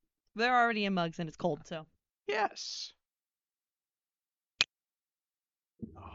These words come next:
Speaker 2: that's good apple juice.
Speaker 1: It's very good.
Speaker 2: It's cold, so even though it's apple cider, to me,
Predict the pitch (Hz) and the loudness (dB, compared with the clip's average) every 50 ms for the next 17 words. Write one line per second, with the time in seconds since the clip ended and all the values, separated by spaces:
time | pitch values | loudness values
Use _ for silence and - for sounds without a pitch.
0 | - 104 101 - _ - 69 - - - - - - - 156 165 202 - - - | -18 -20 -20 -20 _ -20 -20 -20 -20 -20 -20 -20 -20 -20 -20 -20 -18 -18 -18 -18
1 | - - - _ _ _ _ _ _ _ _ _ _ _ _ 208 185 _ 196 185 | -18 -20 -20 _ _ _ _ _ _ _ _ _ _ _ _ -20 -20 _ -16 -16
2 | 175 170 - 175 170 170 175 _ _ _ - 131 117 - - - 123 117 113 113 | -16 -16 -18 -18 -20 -20 -20 _ _ _ -12 -12 -12 -10 -8 -4 -2 -2 -2 -2
3 | 113 120 - _ - - 113 110 107 110 110 107 104 - 113 107 - - - - | -4 -8 -12 _ -12 -8 -6 -4 -4 -2 -4 -4 -4 -2 -2 -4 -4 -4 -6 -6
4 | 110 107 104 110 117 113 - _ _ _ _ _ _ _ _ _ _ _ _ _ | -4 -4 -4 -4 -6 -6 -8 _ _ _ _ _ _ _ _ _ _ _ _ _
5 | _ _ - - 113 110 107 107 110 107 | _ _ -12 -6 -4 -2 0 0 -2 -4